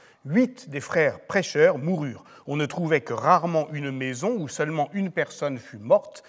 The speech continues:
mais régulièrement le mari, la femme et les enfants avaient pris ensemble le chemin de la mort. Et moi, frère John Glynn, de l'ordre des frères mineurs, parmi les morts, j'attends la mort. Je laisse un parchemin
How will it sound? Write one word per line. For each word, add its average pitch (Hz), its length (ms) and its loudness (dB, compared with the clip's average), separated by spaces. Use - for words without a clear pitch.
mais 147 100 2
régulièrement 151 680 -2
le 156 120 -4
mari, 156 320 2
la 143 160 4
femme 147 420 2
et 175 100 -2
les 156 200 -2
enfants 139 420 -2
avaient 143 220 -4
pris 165 260 -14
ensemble 151 520 -10
le 143 120 -8
chemin 147 360 -2
de 139 80 -2
la 127 120 4
mort. 107 380 -8
Et 196 120 0
moi, 143 420 -2
frère 170 500 2
John 151 260 2
Glynn, 143 380 -6
de 139 120 -2
l'ordre 156 420 8
des 135 120 -2
frères 135 340 0
mineurs, 143 580 0
parmi 143 360 -2
les 165 100 -6
morts, 131 420 -6
j'attends 139 420 0
la 139 120 0
mort. 110 380 -10
Je 127 160 -8
laisse 175 320 6
un 127 100 -4
parchemin 120 640 -6